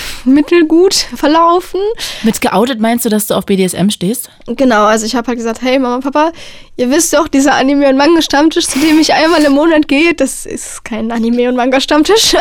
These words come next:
Speaker 1: <laughs> sondern das ist ein Stammtisch der S M J G“ und hab denen auch so ein paar Informationsmaterialien mitgegeben, weil die S M J G natürlich auf solche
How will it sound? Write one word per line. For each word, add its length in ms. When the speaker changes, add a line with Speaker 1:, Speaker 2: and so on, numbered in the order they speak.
Speaker 1:
<laughs> 260
sondern 440
das 160
ist 120
ein 80
Stammtisch 420
der 120
S 160
M 60
J 160
G“ 240
und 120
hab 200
denen 220
auch 260
so 140
ein 100
paar 260
Informationsmaterialien 1160
mitgegeben, 580
weil 220
die 60
S 180
M 60
J 120
G 100
natürlich 400
auf 80
solche 440